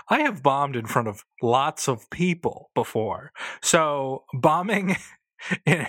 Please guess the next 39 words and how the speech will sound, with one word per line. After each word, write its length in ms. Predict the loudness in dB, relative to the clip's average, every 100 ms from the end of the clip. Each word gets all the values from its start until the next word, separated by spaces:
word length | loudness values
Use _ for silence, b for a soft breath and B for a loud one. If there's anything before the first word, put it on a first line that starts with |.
| B B B -4 2
bo-, 260 | 2 2
bombing 520 | 2 0 2 -4 -6 -2
to 440 | 0 0 0 -4 -8 _ -2
no 260 | 2 2
one, 360 | 2 -4 -8 -8
you 120 | -4 -2
know, 120 | 0
just 260 | 0 0 0
hearing 520 | 0 0 -2 -6 -10 B B B -4
silence 760 | 2 2 2 -4 -6 -8 -8 -10 _ _
on, 420 | 0 2 0 -4 -2
on, 360 | -2 -2 -4
on 160 | -4 -4
your 80 | 0
headphones 560 | -2 0 -4 -4 -12 -4
while 160 | -4
you're 120 | -4 -6
recording 320 | 0 0 0
a 20 |
podcast 540 | -2 -2 -2 -4 -4 -4
is 140 | -2
nowhere 300 | 0 0 -2
near 500 | -2 -2 -2 -4 -8 B B B
<laughs> 240 | B B -2
as 180 | -2
bad 400 | -4 0 0 -2
as 80 | -6
bombing 280 | -2 -2 -2
in 100 | -4
front 180 | -4 -4
of 80 | -2
people. 420 | -4 -2 -8 -10 B B B
So 260 | 2 2
you 120 | 0
can 140 | -2 0
really 240 | 2 0
enjoy 360 | -2 0 0 2
bombing. 460 | 0 -2 -4 -14 -20 _ B B B 0
And 680 | 0 2 0 0 -2 -6